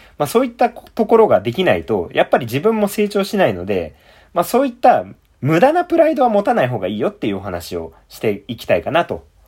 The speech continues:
思いますと。で、じゃあどうすればいいのっていう話なんですけれども、結論、過去の実績で調子に乗りすぎるなっていう話だと思ってます。というのも、まあ、その、プライドが高い人ってよくあるのが、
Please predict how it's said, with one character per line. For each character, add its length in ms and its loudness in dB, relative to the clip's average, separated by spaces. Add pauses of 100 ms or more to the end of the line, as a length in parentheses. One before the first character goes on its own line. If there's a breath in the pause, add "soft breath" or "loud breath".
(120)
思 160 -2
い 40 -4
ま 120 -8
す 80 -20
と。 120 -20 (1000)
で、 280 2 (220 loud breath)
じ 80 2
ゃ 40 2
あ 20 -2
ど 140 6
う 20 4
す 120 -4
れ 100 4
ば 120 6
い 80 -2
い 20 -8
の 100 -4
っ 40 -10
て 120 -6
い 20 0
う 20 0
話 320 -4
な 80 2
ん 60 -2
で 80 -6
す 80 -16
け 100 -6
れ 80 -4
ど 80 -2
も、 240 -4 (300 soft breath)
結 260 -2
論、 320 2 (300 soft breath)
過 160 -2
去 160 4
の 120 2
実 400 -6
績 80 -6
で 140 0
調 180 0
子 160 0
に 80 0
乗 120 2
り 100 -2
す 100 -4
ぎ 120 -2
る 80 -4
な 80 4
っ 80 -4
て 120 -8
い 40 0
う 20 0
話 300 -6
だ 100 -8
と 100 -8
思 140 -8
っ 40 -14
て 100 -14
ま 120 -16
す。 140 -20 (480 soft breath)
と 100 0
い 80 6
う 60 6
の 100 4
も、 340 2 (200 soft breath)
ま 120 2
あ、 20 -6
そ 100 -2
の、 500 2 (280 soft breath)
プ 100 -2
ラ 140 6
イ 80 0
ド 100 -4
が 120 2
高 260 2
い 80 2
人 220 -6
っ 60 -18
て 520 -2
よ 140 2
く 140 4
あ 60 6
る 100 -2
の 140 -10
が、 320 2